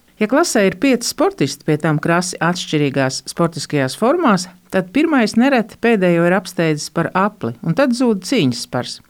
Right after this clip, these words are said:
Ar šo jauno formātu ir plānots panākt, lai ikvienam sportistam ir ar ko sacensties, veidojas cīņa ar sev līdzīgiem. To apstiprināja arī Aldis Baltiņš, kas ir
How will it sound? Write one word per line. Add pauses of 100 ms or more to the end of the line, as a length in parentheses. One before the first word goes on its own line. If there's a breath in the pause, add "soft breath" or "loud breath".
(260 loud breath)
Ar
šo
jauno
formātu
ir
plānots
panākt,
lai
ikvienam
sportistam (240 loud breath)
ir (120)
ar
ko
sacensties, (220 soft breath)
veidojas
cīņa (100)
ar
sev
līdzīgiem. (400)
To
apstiprināja
arī
Aldis
Baltiņš, (240)
kas
ir